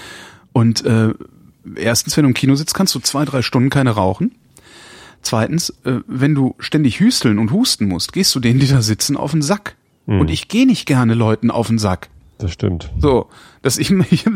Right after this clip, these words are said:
Speaker 1: das, ich weiß, ich hab das nicht so gerne. Mir ist das unangenehm. Mir ist es schon unangenehm, wenn ich einen Hustenanfall im Zug bekomme. Ähm,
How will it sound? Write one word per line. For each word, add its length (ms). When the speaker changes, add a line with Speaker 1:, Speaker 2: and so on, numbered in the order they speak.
Speaker 1:
das, 160
ich 160
weiß, 180
ich 180
hab 100
das 140
nicht 140
so 100
gerne. 200
Mir 80
ist 120
das 120
unangenehm. 520
Mir 60
ist 100
es 60
schon 160
unangenehm, 440
wenn 100
ich 80
einen 100
Hustenanfall 500
im 120
Zug 260
bekomme. 420
Ähm, 360